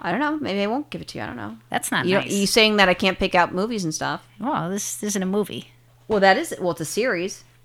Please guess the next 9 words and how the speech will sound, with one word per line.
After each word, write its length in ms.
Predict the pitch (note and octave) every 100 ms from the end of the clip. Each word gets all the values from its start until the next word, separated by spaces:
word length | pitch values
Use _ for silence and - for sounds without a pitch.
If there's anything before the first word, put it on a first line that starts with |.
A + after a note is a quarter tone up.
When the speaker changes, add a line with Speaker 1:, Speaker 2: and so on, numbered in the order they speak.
| - _
Speaker 1:
And 140 | G3 G3+
then 80 |
I 40 | G3+
also 200 | G3+ A#3+
am 40 |
gonna 140 | A3 G3
watch 480 | F#3 F3 - - - _ _
My 220 | F#3 F3+
Normal, 480 | G#3+ G3 E3 F#3 A3+